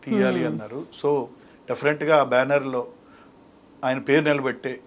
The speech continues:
Speaker 1: సినిమా తీసే ప్లానింగ్లో అయితే
Speaker 2: Revive
Speaker 1: ఉంది.
Speaker 2: చేయడానికి ready ప-, రెడీ
Speaker 1: యా,
Speaker 2: అవుతున్నారు.
Speaker 1: యా, రివైవ్
Speaker 2: Revive
Speaker 1: అవుతున్నాం
Speaker 2: చేయడానికి.
Speaker 1: from New Year.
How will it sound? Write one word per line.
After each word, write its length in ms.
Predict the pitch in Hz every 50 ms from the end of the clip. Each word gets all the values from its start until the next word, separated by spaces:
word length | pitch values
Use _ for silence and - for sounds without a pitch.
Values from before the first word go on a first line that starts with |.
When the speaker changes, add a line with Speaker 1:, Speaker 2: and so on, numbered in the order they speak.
| -
Speaker 1:
సినిమా 320 | - - - 135 139 151 147
తీసే 340 | - - 139 127 123 139 123
ప్లానింగ్లో 480 | - - 123 123 127 139 135 135 123
అయితే 560 | 113 - - 156 147 - - 220 190 - - - - - - - - - - - -
Speaker 2:
Revive 200 | 196 208 220 220
Speaker 1:
ఉంది. 100 | 196 202
Speaker 2:
చేయడానికి 300 | 208 196 196 202 196 196
ready 180 | 185 180 190
ప-, 100 | 180 175
రెడీ 280 | - - 165 170 170 185
Speaker 1:
యా, 60 | 185
Speaker 2:
అవుతున్నారు. 280 | 170 156 180 202 185 151
Speaker 1:
యా, 80 | 123
రివైవ్ 160 | 120 135 151
Speaker 2:
Revive 180 | 165 170 160 143
Speaker 1:
అవుతున్నాం 320 | 143 139 - - 131 127
Speaker 2:
చేయడానికి. 360 | 113 - - 117 113 110 107 - - - - - -
Speaker 1:
from 60 | 151
New 180 | 135 135 135 123
Year. 140 | 110 -